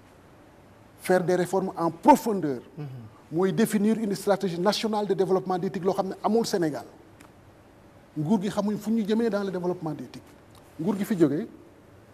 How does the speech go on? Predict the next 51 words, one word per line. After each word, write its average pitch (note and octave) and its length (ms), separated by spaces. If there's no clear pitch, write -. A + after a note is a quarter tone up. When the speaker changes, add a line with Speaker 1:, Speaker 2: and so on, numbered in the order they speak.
Speaker 1:
au E3+ 160
moins, G#3 260
quelles G#3+ 160
que G#3 100
soient G#3+ 180
les G3+ 120
limites G#3+ 340
et G3 40
les F#3 100
manquements, F3+ 560
jéem F#3+ 340
na D3+ 120
de C#3 80
deux F3 200
mille G3 140
cinq, E3+ 300
après C3 200
cinq D#3+ 300
ans D3+ 100
d'errement D3+ 360
et D3+ 40
de D3 80
tâtonnement, D#3+ 520
parce A#2 120
que - 40
bi C3 80
ñu C3+ 100
egsee, D3+ 220
ils C#3+ 140
ont C#3+ 80
tellement E3+ 280
parlé D#3+ 260
des D3+ 120
tic D#3 160
que E3 60
volet D#3 220
nepad D#3 340
boutique D3 200
dañ E3 140
ñoom D#3 200
lañ D3+ 100
ko C#3+ 120
jox. C3 140
Speaker 2:
Mhm. D3+ 80
Speaker 1:
Alors D3 140
que D3 60
derrière, D3+ 280
il D#3+ 40
y D#3+ 40
avait D3 160
rien. D3 200